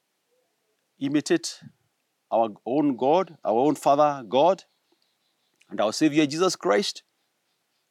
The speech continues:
the early church in Jerusalem, and Paul and all the saints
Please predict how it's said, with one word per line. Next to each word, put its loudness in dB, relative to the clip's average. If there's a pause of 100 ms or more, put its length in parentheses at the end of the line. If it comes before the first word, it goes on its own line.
the -8
early 2
church -2
in -4
Jerusalem, 0 (1000)
and -8
Paul 6
and 4
all 2
the 0
saints -4